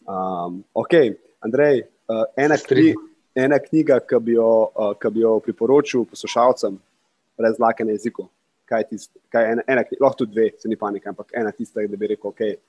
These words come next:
Speaker 1: uh, to knjigo priporočam, uh, zato ker je pomagala tudi meni," ali pa karkoli, kakš-, kakšen si ti pač tu dobil, um,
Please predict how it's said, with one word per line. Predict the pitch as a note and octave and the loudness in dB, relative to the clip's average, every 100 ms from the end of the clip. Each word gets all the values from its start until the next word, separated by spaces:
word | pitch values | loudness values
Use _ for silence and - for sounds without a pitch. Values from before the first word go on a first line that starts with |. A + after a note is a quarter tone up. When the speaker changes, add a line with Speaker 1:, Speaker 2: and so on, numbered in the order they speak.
| _ _ _ _ _ - | _ _ _ _ _ -16
Speaker 1:
uh, | F#2+ F#2+ F#2 F#2 _ _ _ _ _ - | -12 -10 -10 -14 _ _ _ _ _ -10
to | A2 | -8
knjigo | A2 G#2 | -8 -8
priporočam, | G#2+ G#2 G#2+ G#2+ A2 G2 G2 _ _ _ _ | -10 -6 -6 -4 -8 -8 -12 _ _ _ _
uh, | G2+ F#2+ F#2+ | -12 -12 -12
zato | G2 A2+ G#2 | -12 -8 -8
ker | G#2 F#2+ - _ _ _ _ _ | -6 -8 -10 _ _ _ _ _
je | - G2 F#2+ | -12 -10 -10
pomagala | - G2 F#2+ F#2 | -10 -10 -10 -10
tudi | - F#2+ | -12 -12
meni," | G2 - | -12 -14
ali | - | -14
pa | F#2 - _ _ _ | -14 -16 _ _ _
karkoli, | - G#2+ - G2+ | -4 -4 -4 -12
kakš-, | G2+ - - | -12 -12 -12
kakšen | G#2 - | -10 -12
si | G2+ - | -18 -8
ti | A2+ G#2+ | -8 -8
pač | - - - | -18 -20 -12
tu | A2+ | -10
dobil, | G#2+ G#2 G2 _ _ _ _ - | -8 -6 -8 _ _ _ _ -16
um, | F#2+ F#2+ F#2+ F#2+ | -12 -10 -12 -14